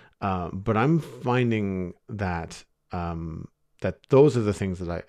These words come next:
that I see lacking in the combat of the game. Now, again, that's not P V P. That's, that's P V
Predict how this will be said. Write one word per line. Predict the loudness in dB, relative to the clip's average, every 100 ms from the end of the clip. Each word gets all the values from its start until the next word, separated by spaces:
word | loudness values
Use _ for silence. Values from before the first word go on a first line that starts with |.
| -4
that | -2
I | 0 -2
see | -4 -2
lacking | -2 0 -2 -4 -10 -12 -10
in | -8 -6 -8
the |
combat | -10 -8 -6 -6 -6
of | -8
the |
game. | -6 -6
Now, | -2 -2
again, | 0 -2 -2
that's | -6 -6
not | -6 -2
P | -2
V | -4
P. | -6 -8 -10
That's, | -12 -12
that's | -12 -14 -10
P | -12
V | -12